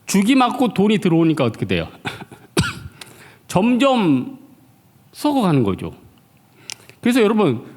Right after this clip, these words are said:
은근히 시내에서 굉장히 부동산 많은 교회들이 임대 주니까 헌금이 없어도 되는 교회들이 옛날에 있었어요. 근데 그런 교회들 지금 찾아봐요. 사람도 없고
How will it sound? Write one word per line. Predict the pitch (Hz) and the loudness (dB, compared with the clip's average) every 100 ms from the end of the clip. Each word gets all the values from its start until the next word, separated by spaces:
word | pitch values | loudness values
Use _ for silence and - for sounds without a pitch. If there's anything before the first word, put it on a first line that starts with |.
| - _ 147 | -20 _ 2
은근히 | 196 247 277 220 | 4 4 4 2
시내에서 | - 294 302 254 208 156 | 2 2 2 0 0 0
굉장히 | - 180 262 240 202 139 104 - - _ _ | 0 0 2 2 2 0 -8 -20 -20 _ _
부동산 | - 156 247 226 196 | -4 0 2 2 2
많은 | 160 180 156 | 2 2 2
교회들이 | 156 165 165 139 165 196 92 - - _ _ _ _ - - - _ | 2 2 2 0 0 0 -2 -6 -20 _ _ _ _ -20 -20 -20 _
임대 | 143 208 233 269 | 2 4 4 2
주니까 | 214 220 214 220 208 | 2 0 0 0 -2
헌금이 | - - 330 330 302 | -4 0 2 2 2
없어도 | 160 131 214 185 | 2 0 -2 2
되는 | 170 170 | 2 2
교회들이 | 156 147 151 139 123 - | 2 2 2 0 0 0
옛날에 | 135 151 117 | 0 2 0
있었어요. | 135 127 110 92 - - _ _ - | 0 -2 -4 -4 -8 -20 _ _ -4
근데 | 185 | -4
그런 | - 196 233 247 | 0 2 2 2
교회들 | 226 214 240 185 110 - - - - - - - _ | 2 2 2 2 0 -4 -14 -20 -20 -18 -18 -20 _
지금 | - 180 220 | -4 0 0
찾아봐요. | 226 247 185 131 101 131 - - _ _ _ _ _ _ | 0 0 0 0 -2 -6 -20 -20 _ _ _ _ _ _
사람도 | - - 240 262 277 214 | -14 -6 -2 0 2 2
없고 | 131 107 - 151 90 - | 0 -2 -2 -2 -2 -8